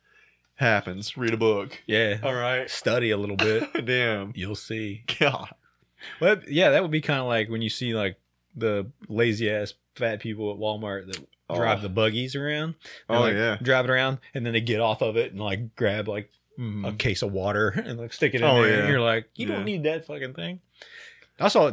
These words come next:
Speaker 2: I was there today, and there was a big fat lady riding one, and she had a kid with her in it.
Speaker 1: Uh-huh.
Speaker 2: And then
Speaker 1: Was the kid fat?
Speaker 2: Uh, no, the kid was pretty regular size.
Speaker 1: Oh, okay. Yeah,
Speaker 2: Yeah.
Speaker 1: she don't feed it.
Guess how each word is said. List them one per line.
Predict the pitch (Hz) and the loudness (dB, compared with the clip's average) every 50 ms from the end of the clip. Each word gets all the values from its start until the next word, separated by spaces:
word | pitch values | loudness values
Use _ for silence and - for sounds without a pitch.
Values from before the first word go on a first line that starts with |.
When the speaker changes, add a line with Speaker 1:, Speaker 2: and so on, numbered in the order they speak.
| 104 | 2
Speaker 2:
I | - - 208 | 2 2 4
was | 214 | 4
there | 151 147 135 131 | 4 4 4 4
today, | 127 135 165 170 143 135 135 104 | 4 4 6 6 6 4 2 0
and | 117 120 127 | -2 -2 0
there | 127 127 | -2 -2
was | 123 117 110 | 0 0 2
a | 110 107 104 | 2 0 0
big | 107 117 139 151 151 143 127 | 2 4 4 6 6 4 2
fat | - - - 156 135 131 117 | -2 -2 0 0 2 0 0
lady | 120 120 120 120 | -2 -2 0 0
riding | 113 117 117 120 113 110 110 | 2 2 2 2 0 -2 -4
one, | 104 104 101 104 113 123 - _ | -6 -6 -6 -6 -8 -10 -12 _
and | - 101 | -12 -8
she | - 135 117 | -4 0 0
had | 131 117 | 0 0
a | 107 | 0
kid | - - 156 151 147 139 117 110 127 - _ _ _ - | 0 0 2 4 4 4 4 0 -4 -12 _ _ _ -4
with | 131 123 135 117 | 0 2 2 2
her | - 110 104 117 | 2 0 -2 0
in | 117 139 135 131 | 2 2 2 2
it. | 113 110 131 - _ _ - | 2 -2 -6 -10 _ _ -8
Speaker 1:
Uh-huh. | 107 107 101 101 98 95 92 104 - _ - | -6 -4 -4 -4 -4 -6 -6 -8 -10 _ -2
Speaker 2:
And | 107 113 139 | 0 2 2
then | 127 120 110 | 4 4 2
Speaker 1:
Was | 107 110 104 | 2 0 -2
the | 110 | -2
kid | 123 123 113 101 | 0 0 0 2
fat? | - 123 117 120 - _ _ _ _ _ _ _ _ _ _ _ _ _ _ _ _ _ _ - | 2 0 0 0 -2 _ _ _ _ _ _ _ _ _ _ _ _ _ _ _ _ _ _ -4
Speaker 2:
Uh, | 190 190 185 185 180 | 0 2 2 2 2
no, | 170 180 180 | 2 2 2
the | 180 170 | 2 4
kid | - 196 196 | 4 4 4
was | 160 147 | 2 0
pretty | - - 131 110 | -2 -2 0 0
regular | 107 104 104 104 101 101 98 | 2 0 0 0 0 -2 -4
size. | 95 - 101 98 104 107 - - | -4 -4 -4 -6 -6 -8 -8 -8
Speaker 1:
Oh, | 131 123 107 98 | -6 -4 -4 -4
okay. | 101 - - 98 95 | -6 -6 -4 -4 -4
Yeah, | 98 98 117 | -2 0 0
Speaker 2:
Yeah. | 110 101 | 0 0
Speaker 1:
she | 101 - | -2 -4
don't | 101 95 92 - | -6 -8 -8 -6
feed | - 98 92 | -6 -6 -4
it. | 95 - | -6 -8